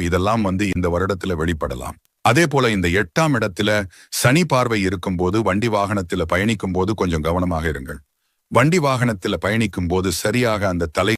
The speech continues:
கவசம் அணிந்து கொள்வது, நான்கு சக்கர வாகனங்களை, ஃபோர் வீலர்ஸ்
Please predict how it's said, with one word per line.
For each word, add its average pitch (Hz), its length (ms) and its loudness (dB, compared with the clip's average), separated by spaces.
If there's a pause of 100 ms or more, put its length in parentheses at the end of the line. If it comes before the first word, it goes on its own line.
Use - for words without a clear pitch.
(200)
கவசம் 87 420 -2
அணிந்து 82 280 0
கொள்வது, 73 380 -2 (500)
நான்கு 104 420 2
சக்கர 101 420 -2
வாகனங்களை, 85 600 0 (340)
ஃபோர் 170 380 2
வீலர்ஸ் 90 460 -2